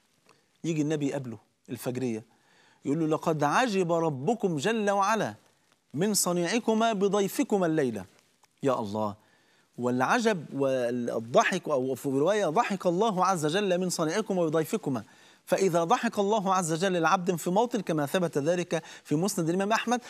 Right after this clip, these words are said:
فإن الله يدخل هذا العبد يوم القيامة الجنة بغير حساب ولا عذاب. إيه ده؟ والموقف ده بيفكرني بموقف تاني كمان حصل في اليرموك. عكرمة بن أبي جهل، عكرمة ابن أبي جهل،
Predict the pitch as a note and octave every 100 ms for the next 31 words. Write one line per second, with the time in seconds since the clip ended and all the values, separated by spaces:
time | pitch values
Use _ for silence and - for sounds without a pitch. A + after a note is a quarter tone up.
0 | - - A3 A3 G#3 B3 A3 B3+ - G#3+
1 | G3+ A#3+ G#3+ G3 A3 F3+ A#3 C4 G#3+ -
2 | G3 F3 - A#3 F#3+ C4 C4 C4 - -
3 | _ - E3 F#3 D3+ - - E3 C#3+ C3+
4 | A#2 - - F#2+ _ _ _ _ _ _
5 | _ _ _ _ E3+ - - _ _ _
6 | _ _ _ _ D#3+ F#3 B3+ F#3+ F#3 B3+
7 | - - C4 A3+ F#3 F3+ C#4 A3 - C4
8 | A3+ A3 C4 - - C#4 A3+ - F#3 F3+
9 | G3 A3 - - _ _ _ _ - C#3+
10 | - A3 F3 D3 C#3+ C3 C#3 C3 - -
11 | _ _ B2+ - F3+ F3+ A#3+ B3 F#3+ G3
12 | G3+ E3+ F#3+ F#3+